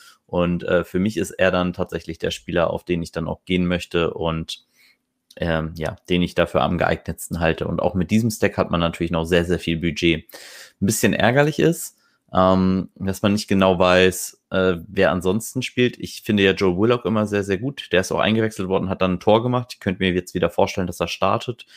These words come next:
Wäre eher überrascht, wenn er nicht startet. Ein bisschen das Problem ist, äh, mit Longstaff, ich würde eigentlich am liebsten sonst Ritchie spielen, wenn ich Lascelles spiele als Stack. Ähm, ich weiß aber nicht, ob Ritchie startet.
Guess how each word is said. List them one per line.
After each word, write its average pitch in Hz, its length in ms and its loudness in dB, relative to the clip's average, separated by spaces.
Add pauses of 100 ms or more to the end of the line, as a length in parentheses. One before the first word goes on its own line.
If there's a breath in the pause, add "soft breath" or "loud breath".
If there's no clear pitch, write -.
(280 loud breath)
Wäre 87 400 0
eher 92 180 2
überrascht, 90 380 -2
wenn 90 80 2
er 87 100 0
nicht 107 180 -2
startet. 117 600 -4 (560 loud breath)
Ein 92 120 0
bisschen 117 260 0
das 110 140 0
Problem 95 380 2
ist, 98 320 0
äh, 87 180 0
mit 87 220 -2
Longstaff, 98 680 2 (300)
ich 87 120 -6
würde 113 160 6
eigentlich 95 240 2
am 98 80 0
liebsten 104 320 -4
sonst 90 340 -2
Ritchie 123 320 2
spielen, 139 460 -6
wenn 95 100 2
ich 95 120 -4
Lascelles 92 540 0
spiele 151 520 0
als - 260 0
Stack. 120 400 0 (480)
Ähm, 92 540 4 (240)
ich 87 100 -4
weiß 107 180 6
aber 95 140 2
nicht, 98 160 0
ob 87 80 -2
Ritchie 95 280 -2
startet. - 580 0